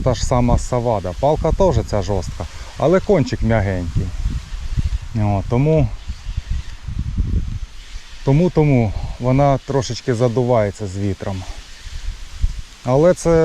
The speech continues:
нам не мішає з вами відчувати клюваки. О, і все остальне. Палка ві-, чутлива досить таки. Так, що в нас тут?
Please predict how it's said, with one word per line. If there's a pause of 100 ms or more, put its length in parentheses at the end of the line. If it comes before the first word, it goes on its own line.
(340)
нам
не
мішає
з
вами
відчувати
клюваки. (4000)
О,
і
все
остальне. (680)
Палка
ві-,
чутлива
досить
таки. (1900)
Так,
що
в
нас
тут?